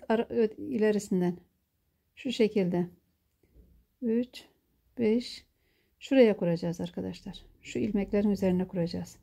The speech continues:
Modelimiz buraya, şuraya, şu şekilde kuracağız arkadaşlar. İlmeklerimiz şunun üzerine yani şu şekilde.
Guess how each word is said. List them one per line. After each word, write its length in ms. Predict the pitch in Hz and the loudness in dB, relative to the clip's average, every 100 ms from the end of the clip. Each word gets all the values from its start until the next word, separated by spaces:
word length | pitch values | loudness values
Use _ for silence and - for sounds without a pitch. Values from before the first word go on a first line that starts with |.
| _ - - - | _ -20 -20 -4
Modelimiz 440 | 220 202 208 208 - | 2 2 4 0 2
buraya, 420 | 202 185 202 269 | 2 4 2 -2
şuraya, 560 | - - 208 175 190 262 - - - - | -8 -4 0 2 2 -2 -10 -20 -20 -20
şu 200 | - 254 | -8 -4
şekilde 560 | - 190 190 185 208 285 - _ _ _ _ _ _ | -2 -2 0 0 0 -2 -8 _ _ _ _ _ _
kuracağız 540 | - 196 175 190 180 - 262 | -2 -2 0 -4 -6 -12 -8
arkadaşlar. 680 | 202 190 185 - 202 - _ _ _ _ _ _ _ _ _ _ _ _ _ _ | -6 -6 -6 -8 -12 -12 _ _ _ _ _ _ _ _ _ _ _ _ _ _
İlmeklerimiz 540 | 220 208 202 202 220 | 0 2 2 2 2
şunun 300 | - 240 240 240 | 2 2 2 0
üzerine 420 | 202 190 185 175 | 0 0 2 0
yani 280 | 170 180 185 | 0 -2 -6
şu 180 | - 208 | -8 -8
şekilde. 480 | 196 185 190 190 | -6 -6 -8 -10